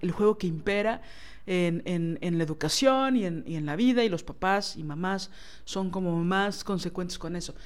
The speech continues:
En la secundaria ya empieza como a, ya, ya, ya eres una adulta, ¿no? Ahí me cagaba que me dijeran eso. Ya eres casi una adulta, tienes ahora que ser responsable. Ya va a ser distinto, aquí ya es la secundaria. Aquí ya es,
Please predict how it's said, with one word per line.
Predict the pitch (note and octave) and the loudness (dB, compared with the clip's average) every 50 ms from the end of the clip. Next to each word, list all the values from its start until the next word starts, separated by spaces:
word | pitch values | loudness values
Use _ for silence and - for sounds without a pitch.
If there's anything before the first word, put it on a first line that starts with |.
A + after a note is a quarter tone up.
| - - - - - - | -14 -14 -14 -10 -2 2
En | A3 A#3 | 6 6
la | B3 | 8
secundaria | - C4 B3 B3+ C4+ C4+ D#4+ F4+ F#4+ | 8 6 6 6 6 6 6 6 8
ya | D#4+ D#4 | 8 8
empieza | D4 C#4 C4+ C4+ A#3+ - - - - | 8 8 6 4 2 2 2 0 0
como | G#3+ F#3+ F3+ E3+ | 0 2 2 4
a, | E3 D#3+ | 4 6
ya, | D3+ F3+ F#3 - F3 | 6 6 6 6 8
ya, | G3 F#3+ F#3+ F#3 - | 8 8 8 8 6
ya | G3+ G3+ G3 | 6 4 4
eres | F#3+ F#3+ - F#3 | 4 4 2 0
una | F3+ F3 E3 | 0 0 0
adulta, | E3 D#3+ D#3 C#3+ - A#2+ A#2+ | 0 0 -2 -4 -6 -6 -6
¿no? | D3 F#3+ | -4 -2
Ahí | G#3 G3+ | -2 -2
me | G3+ G3+ G3+ | -2 -2 -2
cagaba | - E3 D3+ D#3+ E3 F3 E3+ - | -4 -4 -2 -2 -2 -2 -2 -4
que | E3 | -6
me | D#3 D3+ | -8 -8
dijeran | C#3+ D3 - D#3+ D#3 D#3 D#3 D3+ | -8 -10 -10 -10 -10 -8 -10 -10
eso. | D3+ - - - - - - - - - - - - - - - - - - - - - - - - - | -10 -10 -10 -12 -12 -12 -12 -14 -14 -12 -12 -12 -12 -12 -12 -12 -12 -12 -12 -14 -14 -14 -14 -14 -10 -4
Ya | - D#3+ A3+ A#3 | 8 12 12 12
eres | A#3+ B3+ B3 - | 12 10 6 6
casi | - C4 A3+ - - A#3+ | 4 4 4 4 4 0
una | A3 G#3 F#3 | 0 0 0
adulta, | F3 G#3+ G3 G3+ | -2 -2 -4 -2
tienes | - G3 G#3 G3+ - | -2 -2 0 0 0
ahora | G#3 F#3+ F#3+ G3 | 0 0 0 -2
que | G3 - F3 | -2 -4 -4
ser | - G#3 F3+ F3+ | -4 -4 -4 -4
responsable. | E3+ - - - D3 D3 C#3+ - - D#3 D3+ - - - - - - - | -4 -6 -6 -6 -6 -6 -6 -6 -6 -6 -6 -8 -10 -12 -14 -14 -14 -4
Ya | - D3+ E3+ F#3+ | 0 4 6 8
va | G#3+ A#3 | 8 8
a | A3+ | 6
ser | - - A3 G#3 | 6 2 0 0
distinto, | G#3 G3+ - - - F#3 G#3+ A3 G3 D3+ | 0 -2 -2 0 2 2 2 2 2 -2
aquí | C#3+ - - F#3 G3+ | -4 -2 0 0 4
ya | G#3 G#3+ G#3+ | 6 6 6
es | G3+ - | 6 4
la | C#4 | 0
secundaria. | A#3+ - A3+ - - F#3+ D#3 D3 D3 C#3 D3 G3+ C#4+ D4 - - - - - - - - - - - - - - - - | 0 0 0 2 2 2 4 4 4 6 6 8 8 6 4 2 -2 -6 -10 -14 -16 -16 -16 -16 -16 -14 -14 -14 -14 -12
Aquí | - E3 - - E3 F#3+ G3 | -12 -12 -6 -2 0 6 8
ya | B3 B3+ B3 A#3 | 10 10 12 12
es, | A#3 A#3+ B3+ B3 B3 - - - - - - | 12 10 10 8 8 4 -2 -4 -6 -8 -10